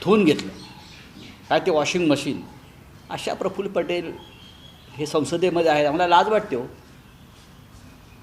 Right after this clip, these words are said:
दाऊदचे हस्तक भाजपने आपल्या पक्षामध्ये घेतले आणि हे दुसऱ्यांना निष्ठेच्या गोष्टी सांगतात, रंग बदलण्याच्या गोष्टी सांगतात.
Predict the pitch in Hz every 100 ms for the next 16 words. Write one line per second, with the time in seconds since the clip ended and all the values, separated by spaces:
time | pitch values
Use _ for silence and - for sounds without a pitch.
0 | - - - - - 143 175 190 208 160
1 | - - 247 160 156 175 170 170 151 160
2 | 156 135 - 127 123 127 95 92 123 143
3 | 160 156 156 170 180 185 180 - - -
4 | - - - - - - - - - -
5 | - - 151 160 202 196 190 175 170 175
6 | 165 151 156 147 - 104 123 180 196 175
7 | 180 175 170 175 165 147 170 160 156 147
8 | 165